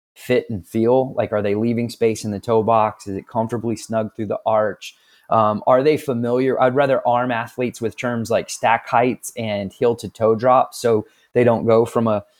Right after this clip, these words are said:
a standard heel to toe drop, which is about ten to twelve millimeter, uh, ten to twelve millimeters from their heel to their toe, um, down to a zero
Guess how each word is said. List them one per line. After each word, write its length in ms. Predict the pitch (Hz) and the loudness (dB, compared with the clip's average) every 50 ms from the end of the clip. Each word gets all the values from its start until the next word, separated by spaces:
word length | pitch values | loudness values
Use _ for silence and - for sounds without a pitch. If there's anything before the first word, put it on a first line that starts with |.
| _ _ - | _ _ -2
a 100 | 117 110 | -2 -2
standard 500 | - - - 123 117 123 127 127 120 123 | -2 -2 -2 -2 0 2 0 0 0 2
heel 180 | 131 127 123 | 0 0 0
to 120 | 123 123 120 | -2 -6 -6
toe 240 | - 135 127 120 | 0 2 2 4
drop, 280 | 110 120 117 117 120 - | 4 4 4 4 4 2
which 120 | 113 - | -4 -6
is 120 | 117 107 110 | -4 -6 0
about 260 | 101 110 104 - - | 2 2 2 2 0
ten 140 | - 120 110 | -4 -4 -4
to 80 | 107 | -4
twelve 240 | - - 117 107 107 | -2 0 0 0 2
millimeter, 360 | 110 117 113 117 117 117 98 - _ - | 0 -2 -2 -2 -4 -6 -8 -8 _ -2
uh, 260 | 117 113 104 98 - - _ _ _ _ _ _ - _ | 0 0 0 0 -2 -6 _ _ _ _ _ _ -20 _
ten 160 | - 160 143 | -4 -4 -4
to 100 | 127 113 | -4 -6
twelve 260 | - - 151 135 127 120 | -4 0 2 2 2 2
millimeters 460 | 120 120 120 123 120 120 117 113 - | 0 -2 -2 -2 -2 -2 -4 -6 -8
from 280 | - - 127 117 113 | -4 -2 -2 0 0
their 120 | 113 107 98 | 0 -2 -4
heel 260 | - - 117 120 120 | -2 -2 -2 -2 -2
to 100 | - - | -2 -4
their 160 | 110 107 101 101 | -2 -2 -2 -2
toe, 400 | - 131 135 135 147 156 - - _ _ _ _ _ _ - | 0 2 2 2 2 0 -2 -8 _ _ _ _ _ _ 0
um, 400 | - 120 123 117 113 104 104 101 | 2 4 4 4 2 0 0 2
down 300 | 127 120 107 117 120 117 | 2 2 2 2 -2 -4
to 200 | - 131 123 113 | -4 -2 -2 -2
a 40 | 110 | -2
zero 460 | 98 101 113 120 123 127 131 135 127 | -2 -4 -2 0 2 2 2 2 2